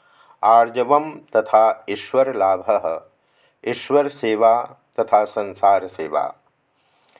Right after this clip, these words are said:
कीर्तनान्ते श्री प्रभु सभक्तः किंचित उपविष्टः अस्ति।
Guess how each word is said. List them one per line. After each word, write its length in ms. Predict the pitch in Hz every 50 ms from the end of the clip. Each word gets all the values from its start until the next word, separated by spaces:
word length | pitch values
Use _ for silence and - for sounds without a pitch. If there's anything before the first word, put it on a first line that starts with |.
| _ _ _ _ _ -
कीर्तनान्ते 760 | 139 131 135 151 147 147 143 139 139 147 147 147 165 165 165
श्री 220 | 160 - 143 131
प्रभु 440 | 127 127 117 117 110 117 139 139 143
सभक्तः 680 | 139 - 117 104 104 110 110 - - - 135 131 135 131
किंचित 580 | 127 127 - 110 104 107 104 - 123 120 - _ -
उपविष्टः 680 | 101 92 - 95 95 95 92 - - - 127 117 -
अस्ति। 540 | - 95 - - - - 85 76 139 -